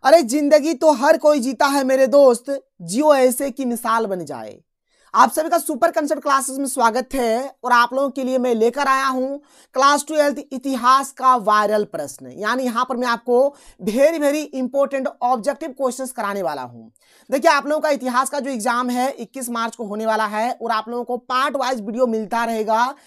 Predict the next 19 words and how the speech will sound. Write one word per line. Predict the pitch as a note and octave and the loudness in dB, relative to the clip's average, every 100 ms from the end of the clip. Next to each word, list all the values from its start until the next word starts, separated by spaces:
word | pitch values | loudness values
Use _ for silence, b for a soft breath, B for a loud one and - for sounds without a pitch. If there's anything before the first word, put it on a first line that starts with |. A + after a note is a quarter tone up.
| b b | b b
ये | A3 E4+ | -2 2
हमारा | D4+ C#4+ D4 D#4 | 2 2 2 2
पार्ट | D4+ B3 A#3+ | 0 0 2
वन | A#3 C4 | 0 -4
वीडियो | B3 A#3+ B3+ | -4 0 0
है, | B3+ C4 | 0 -2
जहां | B3 A3 B3+ | -2 0 0
पर | B3+ | -2
हम | A#3 A#3 | -8 -4
लोग | B3+ - | -6 -4
चालीस | C#4+ B3 C4+ D4 E4+ D4 - | -2 0 0 -2 -4 -6 -6
से | C#4 | -4
भी | B3+ C#4+ | -2 -2
अधिक | - A#3 A3 C#4 | -4 -6 -6 -6
ऑब्जेक्टिव | A#3+ A3 A3 G#3+ A#3+ | -4 -4 -6 -10 -10
क्वेश्चंस | A3+ G#3 A3 | -6 -6 -8
को | - A3+ | -8 -6
डिस्कस | F3 F#3+ | -6 -8
करेंगे। | E3+ D3+ C3+ A2+ | -8 -10 -10 -12